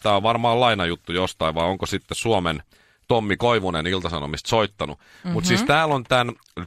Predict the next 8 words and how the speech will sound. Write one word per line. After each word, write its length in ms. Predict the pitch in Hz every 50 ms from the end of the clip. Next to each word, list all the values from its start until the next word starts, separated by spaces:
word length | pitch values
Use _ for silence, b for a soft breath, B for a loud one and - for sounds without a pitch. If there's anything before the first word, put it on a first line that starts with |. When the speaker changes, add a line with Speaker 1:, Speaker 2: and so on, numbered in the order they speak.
| - -
Speaker 1:
Charles 600 | - 151 160 160 156 147 131 117 104 - - - _ _ _ _ _ _ -
Leclercin. 1080 | 92 101 107 110 107 - - 104 104 113 117 117 101 95 85 - - 82 71 71 69 - - _ _ _ -
Speaker 2:
Leclerc. 680 | 147 139 156 156 156 147 - - 165 160 143 139 127 - -
Speaker 1:
Ootas 300 | 117 120 113 - - -
nyt, 160 | 98 87 -
mikäs 280 | 113 113 117 101 - -
se 60 | 95
menikään? 500 | 92 90 85 85 78 - - 76 73